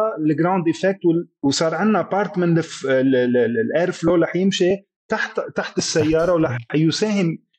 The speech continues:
Speaker 1: بشكل كتير كبير بتوليد الارتكازية أو الداون فورس تبعها.
Speaker 2: صح.
Speaker 1: وهذا الأمر أساسي وضروري بهذا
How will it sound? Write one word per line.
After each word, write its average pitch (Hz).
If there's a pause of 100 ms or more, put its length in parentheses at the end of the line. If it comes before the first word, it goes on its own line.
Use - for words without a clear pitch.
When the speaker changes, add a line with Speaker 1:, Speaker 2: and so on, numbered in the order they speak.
(120)
Speaker 1:
بشكل 180
كتير 202
كبير 180
بتوليد 165
الارتكازية 147
أو 117
الداون 151
فورس 143
تبعها. 123 (380)
Speaker 2:
صح. 131
Speaker 1:
وهذا 196
الأمر 190
أساسي 185
وضروري 151
بهذا 127